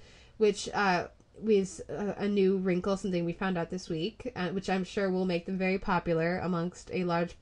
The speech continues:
percentage of the, uh, the, the viewing population. Um, my only issue with that was that there was no explanation given via editing as to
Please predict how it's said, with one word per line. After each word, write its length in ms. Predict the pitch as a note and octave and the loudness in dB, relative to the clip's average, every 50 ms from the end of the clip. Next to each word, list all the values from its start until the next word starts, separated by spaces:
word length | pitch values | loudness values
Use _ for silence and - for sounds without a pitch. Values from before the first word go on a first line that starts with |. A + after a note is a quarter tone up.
| - - | -16 -8
percentage 520 | - G3+ F#3 - F#3+ E3+ - F3+ E3+ E3+ | -6 -6 -4 -2 -4 -2 -2 -2 -2 0
of 200 | F3+ E3+ D#3+ E3+ - - - - - - - - - - - - | -2 -2 -2 -4 -8 -16 -20 -20 -20 -20 -20 -20 -20 -18 -14 -6
the, 280 | E3+ F#3 F#3 E3 E3 | -2 0 2 2 2
uh, 220 | D#3+ D#3 D#3 D3+ D#3 | 2 2 2 0 0
the, 200 | E3 E3+ D#3+ - | 0 -2 -2 -2
the 140 | F3+ F#3+ F#3+ | -4 -4 -4
viewing 320 | F#3 F3 G3 F#3+ F3+ F3+ E3+ | -2 0 2 2 4 2 2
population. 880 | F#3+ F#3 E3+ E3 - G3 F3 D#3+ D#3 D#3+ - - F3 G3+ A#3 B3 - - - - - - - - - - - - - - - - - - - - - - - - | 0 -2 -2 0 0 0 2 2 0 0 -2 -2 -4 -2 -4 -6 -8 -14 -20 -20 -20 -20 -20 -20 -20 -20 -20 -20 -20 -20 -20 -20 -20 -20 -20 -20 -20 -20 -4 0
Um, 300 | A#3+ A3+ G#3+ F#3+ D#3+ - - - - _ - - | 2 4 4 2 0 -4 -8 -16 -20 _ -12 -4
my 200 | - A#3 A#3+ B3+ | 0 4 4 4
only 220 | C4+ D4+ D4+ C4 | 4 2 2 2
issue 220 | B3+ B3 - C4 B3 | 2 2 4 4 4
with 120 | A#3+ A#3 | 4 6
that 200 | A3+ A3 A#3 F#3+ | 6 4 6 6
was 120 | A3+ A#3 - | 4 4 4
that 180 | A3+ G#3 G#3 | 2 2 4
there 100 | - G#3+ | 4 4
was 180 | G#3 G#3 G#3+ G#3+ | 4 2 2 2
no 160 | A3 G#3+ A3 | 4 4 4
explanation 760 | G#3+ G#3+ - - - G#3 F#3+ F#3 F#3+ F#3+ F#3+ - - A3+ G#3+ | 4 2 -2 -2 0 0 2 4 2 2 0 0 0 2 4
given 460 | G3+ G#3+ G#3 A3 A3+ A3 A3+ A#3 A3 | 4 4 6 6 6 6 6 6 2
via 280 | G3 G3 G3 F#3+ F3+ - | 2 0 0 0 2 0
editing 680 | - E3+ F#3 G3+ G3+ A#3 A#3+ B3 B3 B3 B3 A#3+ - - - | 0 0 0 2 4 6 6 6 6 4 2 0 -2 -4 -2
as 280 | - F#3 F#3 F#3 - - | 0 2 2 0 -2 -4
to 440 | - - G#3 F#3+ F#3 F3+ F3 E3+ | -2 0 2 2 4 2 2 0